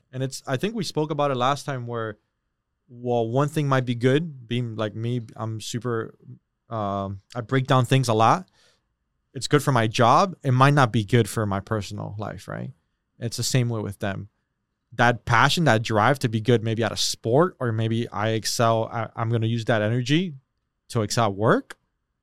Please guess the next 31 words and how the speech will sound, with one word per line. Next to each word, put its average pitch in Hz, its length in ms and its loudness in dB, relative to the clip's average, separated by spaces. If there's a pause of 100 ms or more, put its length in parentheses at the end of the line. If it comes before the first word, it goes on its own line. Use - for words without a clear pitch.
(600)
They 127 100 0
just 123 240 -8
put 117 140 2
it 101 40 -2
at 98 120 0
another 95 280 -6
place, 107 400 -12 (120)
and 110 100 -12
they 107 80 -6
just, - 220 -12 (200)
they 120 80 -8
put 123 260 -6
all 113 120 -2
their 104 140 -8
eggs 107 260 -8
in, 95 180 -10
in 110 120 -8
drinking 104 520 -12
and - 160 -16
in 107 160 -14
drugs 104 420 -14
or - 40 -18
whatever. - 400 -20 (640)
And 214 100 -12
it - 60 -10
can 143 100 -2
happen, 143 340 0
and 120 80 -2
also, 123 260 -4
like, 107 220 -4
in, 107 140 -8